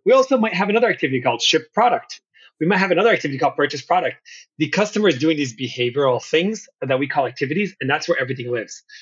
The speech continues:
So everything that you will tie, as long as it's related to the actor, a customer opens an email, a customer has their order delivered, whatever you want to do, if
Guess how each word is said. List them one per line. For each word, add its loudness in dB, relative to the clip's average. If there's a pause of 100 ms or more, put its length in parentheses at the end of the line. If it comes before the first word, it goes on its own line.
(160)
So -2
everything 2
that 0
you 4
will 4
tie, 2
as -2
long 2
as 2
it's -2
related 2
to 0
the -2
actor, 2 (440)
a -2
customer 2 (200)
opens 0
an 0
email, -2
a -6
customer -2 (360)
has 2
their 2
order 6
delivered, 2 (160)
whatever 2
you 2
want 4
to 2
do, 0
if -2